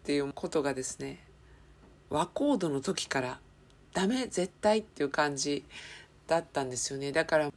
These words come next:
ルーズにルーズにしてるのが体型的にもいいかなと思うんですけれども、ただね、年とともに痩せてきましてというか、そんなに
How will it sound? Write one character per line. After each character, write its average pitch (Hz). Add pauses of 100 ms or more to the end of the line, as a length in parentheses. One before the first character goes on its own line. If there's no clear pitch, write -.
ル 190
ー -
ズ 160
に 139
ル 180
ー -
ズ 147
に 127
し -
て 147
る 143
の 135
が 131 (200)
体 139
型 139
的 139
に 135
も 123
い 123
い 120
か 123
な 120
と - (380)
思 139
う 131
ん 123
で 127
す -
け 131
れ 131
ど 127
も、 143 (720)
た 208
だ 190
ね、 151 (200)
年 208
と 277
と 196
も 131
に 120
痩 139
せ 208
て 214
き 208
ま 202
し -
て 123
と -
い 123
う -
か、 - (380)
そ -
ん 262
な 269
に 247